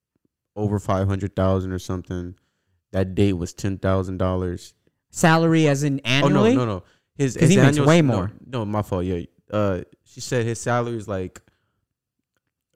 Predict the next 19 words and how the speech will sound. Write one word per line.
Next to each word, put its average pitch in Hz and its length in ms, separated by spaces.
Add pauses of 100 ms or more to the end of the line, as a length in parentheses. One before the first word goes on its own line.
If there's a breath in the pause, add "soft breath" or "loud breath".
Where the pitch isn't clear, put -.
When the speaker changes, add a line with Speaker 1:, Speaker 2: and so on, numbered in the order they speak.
(800)
Speaker 1:
forty-seven 120 580
mil 113 240
or 117 60
something 113 240
like 110 200
that. 110 280 (360)
Then 104 220
something 113 400
else 110 180
said 104 320
something 101 300
that 101 80
had 98 120
to 104 80
do 95 140
with 95 120
five 95 220
hundred 98 240
thousand. 90 420